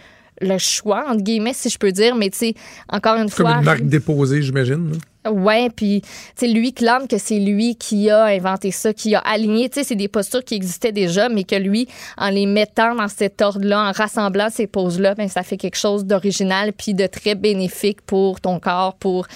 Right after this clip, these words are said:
Speaker 1: ta santé. Mais on comprend dans le documentaire que, ben, crime, ce serait plutôt, euh, un autre, une autre personne en Inde, là, qui a, qui a inventé ça, là. Il y a comme une grosse bataille en ce moment, là, de, pour savoir c'est, c'est qui vraiment qui a inventé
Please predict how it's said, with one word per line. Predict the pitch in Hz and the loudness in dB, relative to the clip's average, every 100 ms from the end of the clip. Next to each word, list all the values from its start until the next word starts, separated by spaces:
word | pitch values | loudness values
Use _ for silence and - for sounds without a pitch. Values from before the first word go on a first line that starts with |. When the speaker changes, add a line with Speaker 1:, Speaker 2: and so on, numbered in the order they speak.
| - - - | -18 -12 -4
Speaker 1:
ta | 196 | -2
santé. | - 185 170 214 262 | -2 -4 -2 -2 0
Mais | 220 196 202 220 220 214 | 0 2 2 2 2 2
on | 202 | 2
comprend | 196 185 220 | 0 0 0
dans | 214 | 0
le | |
documentaire | 196 190 202 185 196 214 220 | 0 -2 0 0 0 -2 -4
que, | - 202 | -2 0
ben, | 190 185 175 185 | 2 2 2 -2
crime, | - 214 214 | -4 -4 -2
ce | 214 | -4
serait | 196 214 | -4 -2
plutôt, | 196 220 196 240 247 - - - - - | 0 -2 0 0 -2 -4 -18 -20 -20 -2
euh, | 196 175 170 165 85 - | 2 2 2 0 -2 -2
un | 202 202 196 202 | 2 2 2 2
autre, | 226 233 - - | 2 -2 -8 -6
une | 220 208 | -2 0
autre | 220 | 0
personne | - 214 - 226 214 | -2 -2 2 2 2
en | 190 190 | 0 0
Inde, | 196 190 | 0 0
là, | 190 | -2
qui | 185 - 185 | -4 -4 0
a, | 175 175 | 0 -2
qui | - 208 | -6 -2
a | |
inventé | 180 175 185 180 - | 0 0 -2 -2 -6
ça, | 185 170 | -6 -6
là. | 165 196 | -4 -6
Il | 202 | -6
y | |
a | |
comme | 175 196 202 | -4 -2 0
une | 190 | 0
grosse | 185 196 254 240 | 0 2 2 0
bataille | 202 202 196 214 220 214 | 0 -2 0 -2 0 0
en | 185 | -2
ce | - | -2
moment, | 190 190 208 | -2 0 0
là, | 190 | 0
de, | 180 160 - - - - - | 0 -4 -6 -18 -18 -10 -6
pour | 180 | 0
savoir | 214 202 220 226 | 0 4 4 4
c'est, | - 226 220 | 2 0 0
c'est | 240 | -2
qui | 254 440 | -2 -2
vraiment | - 202 190 | 0 0 0
qui | 202 214 | -2 -2
a | |
inventé | 202 196 214 214 196 233 220 | 0 0 0 0 0 -4 -4